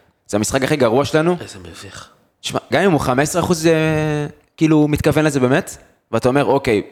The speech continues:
Speaker 1: זה המשחק הכי גרוע שלכם, וככה נראיתם מולנו", אז, כאילו, אתה, אתה מבין כמה הבעיה שלך?
Speaker 2: ברור.
Speaker 1: שמאמן של הפועל ירושלים אומר לך,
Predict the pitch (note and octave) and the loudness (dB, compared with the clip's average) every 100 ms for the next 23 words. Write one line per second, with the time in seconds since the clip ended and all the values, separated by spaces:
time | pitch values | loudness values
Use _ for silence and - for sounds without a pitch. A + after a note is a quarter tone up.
0 | - A2 A2 B2+ C3+ A#2+ C3 C#3 C#3 A2+ | -4 -2 0 0 2 2 0 0 -2 0
1 | B2 C3 A2+ B2 C3 A2 B2+ E3+ A#2 - | -2 0 0 0 0 2 2 2 0 -4
2 | - - - G2 F#2 F2 F2 - - - | -14 -12 -6 -2 -2 -4 -8 -14 -14 -8
3 | - - G2+ A#2+ A#2+ A#2+ G#2 A2 - C#3 | -6 -4 -2 0 0 2 2 0 -4 -6
4 | - _ A#2 A2 G#2 D#3 E3+ F#2+ B2 B2 | -8 _ -12 -6 -2 0 -2 -4 -2 0
5 | C3 D#3+ C#3+ B2+ C#3+ A#2+ C3 C3 A#2 C3 | 0 2 0 2 2 2 2 0 2 0
6 | C3 | 0